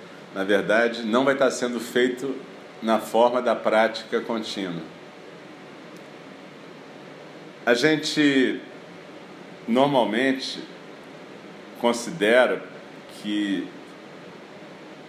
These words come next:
a prática não deve ser uma obrigação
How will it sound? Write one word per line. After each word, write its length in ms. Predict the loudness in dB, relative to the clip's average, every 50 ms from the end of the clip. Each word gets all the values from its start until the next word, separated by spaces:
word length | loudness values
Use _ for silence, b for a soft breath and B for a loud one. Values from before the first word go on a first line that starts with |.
| -14 -4 -2
a 120 | -2 -2
prática 600 | 0 2 4 6 8 6 6 4 -4 -6 -4 -2
não 300 | 0 0 0 0 0 0
deve 400 | 2 4 4 4 4 0 -2 -6
ser 460 | -6 -4 -4 -2 0 2 2 4 2
uma 180 | 2 0 0 0
obrigação 1040 | 0 0 2 0 0 2 2 2 2 0 -2 -2 0 0 2 2 0 -2 -2 -6